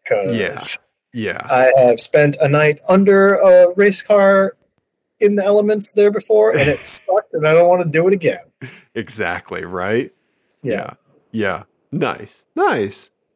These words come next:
Speaker 2: Right on. Yeah. Um, yeah. So, so Jenny and the kids came to visit you. You, they, you
Speaker 1: Yep.
Speaker 2: s-, so you slept how many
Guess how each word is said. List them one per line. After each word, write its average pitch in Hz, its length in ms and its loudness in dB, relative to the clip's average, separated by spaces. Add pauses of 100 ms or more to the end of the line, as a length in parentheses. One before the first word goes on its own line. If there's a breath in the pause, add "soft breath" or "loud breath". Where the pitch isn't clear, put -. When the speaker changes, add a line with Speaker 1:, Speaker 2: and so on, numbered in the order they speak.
(340)
Speaker 2:
Right 185 180 -4
on. 208 460 -4 (180)
Yeah. 107 320 -4 (720)
Um, 135 680 -4 (340)
yeah. 113 400 -4 (300)
So, 151 600 0
so 143 320 0
Jenny 143 440 0
and 170 100 -2
the 170 40 0
kids 139 280 -2
came 127 260 -2
to - 60 -6
visit 117 320 -4
you. 113 420 -4 (220)
You, 139 160 -8
they, 151 160 -2
you 127 220 -2
Speaker 1:
Yep. 143 100 2
Speaker 2:
s-, 135 100 -4 (320)
so 135 460 0
you 147 200 -2
slept 156 460 -4
how 143 160 -2
many 156 420 0